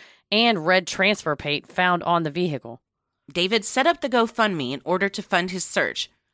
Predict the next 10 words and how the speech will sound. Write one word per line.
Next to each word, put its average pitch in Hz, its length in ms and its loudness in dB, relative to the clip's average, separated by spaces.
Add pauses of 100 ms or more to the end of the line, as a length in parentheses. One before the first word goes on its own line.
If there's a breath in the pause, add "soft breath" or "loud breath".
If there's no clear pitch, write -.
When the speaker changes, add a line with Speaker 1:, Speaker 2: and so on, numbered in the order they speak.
Speaker 2:
hire 226 320 2
a 240 80 0
private 220 340 0
investigator, 147 760 -2 (340 soft breath)
and 214 260 2
order 190 260 0
testing 156 500 -4
on 147 140 -4
the 151 100 -2
objects. 139 680 -2